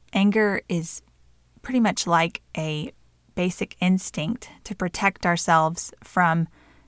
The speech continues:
the trauma repeating itself. And in an article from the V A, U S Veterans Affairs, it talks about how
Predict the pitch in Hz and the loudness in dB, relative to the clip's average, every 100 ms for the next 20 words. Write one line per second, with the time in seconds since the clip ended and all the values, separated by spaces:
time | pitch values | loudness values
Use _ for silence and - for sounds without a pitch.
0 | _ - 190 - 190 175 165 160 - 190 | _ -2 -2 2 4 4 2 -2 -4 -2
1 | 170 156 - - 185 - - - _ _ | -2 -2 -6 -4 -4 -4 -8 -20 _ _
2 | - _ - 175 170 165 - - _ - | -20 _ 0 2 0 -2 -10 -20 _ -4
3 | 208 208 190 185 - 185 170 - - - | 2 8 8 8 6 4 4 0 -4 2
4 | 180 165 - 202 170 175 156 226 185 170 | 2 2 -2 -2 0 0 2 4 4 4
5 | 190 - - 170 165 170 - - _ - | 0 -6 -2 2 2 0 -6 -14 _ -2
6 | 190 180 180 175 170 160 160 160 - - | 0 2 2 0 -2 0 0 -2 -10 -20
7 | _ - _ _ _ _ - _ - 214 | _ -20 _ _ _ _ -20 _ -2 0
8 | 202 196 175 - 185 165 160 - - - | 2 0 0 0 -2 2 4 4 0 -2
9 | 185 165 165 175 | 4 6 4 0